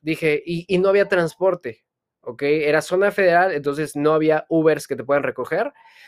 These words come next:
no había transporte. Dije, "Pues ni modo, pues me voy caminando, son cinco kilómetros, pues yo creo que llego como en una hora y llego como en media hora". Voy caminando por la calle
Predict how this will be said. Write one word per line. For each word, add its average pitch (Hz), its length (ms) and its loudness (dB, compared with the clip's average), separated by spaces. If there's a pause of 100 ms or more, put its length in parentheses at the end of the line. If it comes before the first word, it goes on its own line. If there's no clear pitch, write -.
(160)
no 160 100 2
había 165 160 4
transporte. 180 520 0
Dije, 180 240 -2
"Pues 190 340 -2
ni 233 80 2
modo, 320 300 2
pues 156 140 -4
me 160 100 6
voy 196 200 4
caminando, 214 480 0
son 156 180 -2
cinco 175 380 -2
kilómetros, 190 920 -2
pues 147 140 -12
yo 170 140 -2
creo 165 180 -2
que 156 160 -2
llego 175 280 0
como 151 240 0
en 147 120 0
una 175 240 4
hora 208 220 6
y 196 60 4
llego 175 260 2
como 170 140 4
en 147 100 2
media 156 260 4
hora". 131 240 -4 (1200)
Voy 254 340 2
caminando 190 640 0
por 160 180 -2
la 139 140 -4
calle 160 560 -2